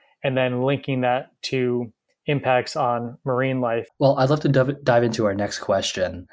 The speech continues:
Speaker 2: Could you give us a brief overview of the shipping industry in general? So, for example, how much stuff is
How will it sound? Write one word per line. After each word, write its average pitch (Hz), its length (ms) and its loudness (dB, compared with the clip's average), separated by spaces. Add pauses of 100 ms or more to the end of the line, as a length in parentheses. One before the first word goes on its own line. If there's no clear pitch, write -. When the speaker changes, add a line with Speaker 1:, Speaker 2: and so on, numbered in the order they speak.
(220)
Speaker 2:
Could 123 160 2
you 175 80 0
give 175 180 2
us 143 140 2
a 113 40 -4
brief 107 280 0
overview 104 400 -2
of 95 80 -6
the 92 80 -8
shipping 98 420 -4
industry 95 420 -6
in 90 200 -10
general? 98 480 -2
So, 104 200 -2
for 101 200 -4
example, 101 500 -4
how 110 160 0
much 117 220 -2
stuff - 360 -2
is 92 240 -8